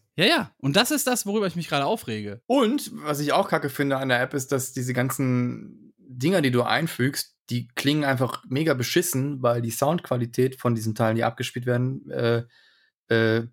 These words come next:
Speaker 2: über den Sprachprozessor laufen. Also du, du, du, das klingt quasi so, als wenn, wenn das über ein Telefon laufen würde.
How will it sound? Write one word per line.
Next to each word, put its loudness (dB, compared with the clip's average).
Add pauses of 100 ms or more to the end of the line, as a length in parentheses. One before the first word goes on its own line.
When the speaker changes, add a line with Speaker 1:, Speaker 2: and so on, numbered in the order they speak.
(260)
Speaker 2:
über 2
den 2
Sprachprozessor 0
laufen. 2
Also -4
du, -4
du, -4
du, -2
das -6
klingt -2
quasi 2
so, 0
als -6
wenn, -2
wenn -4
das -8
über -4
ein -4
Telefon 0
laufen -4
würde. -16